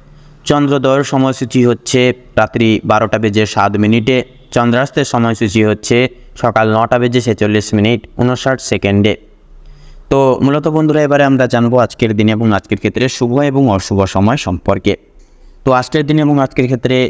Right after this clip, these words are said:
দুর্মুহূর্ত তথা দুষ্ট সময়কালটি আজকের ক্ষেত্রে হচ্ছে বিকেল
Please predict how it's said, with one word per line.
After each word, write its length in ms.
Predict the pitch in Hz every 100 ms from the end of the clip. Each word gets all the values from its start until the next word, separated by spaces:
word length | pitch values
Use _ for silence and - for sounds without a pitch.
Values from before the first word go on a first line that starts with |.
| -
দুর্মুহূর্ত 600 | 113 120 123 120 120 135 135
তথা 240 | 123 110
দুষ্ট 220 | 113 107 -
সময়কালটি 640 | 107 104 110 113 110 98 113
আজকের 240 | 101 104
ক্ষেত্রে 300 | - 104 110 104
হচ্ছে 360 | 104 - - 131 - - - - - - - - -
বিকেল 280 | 123 127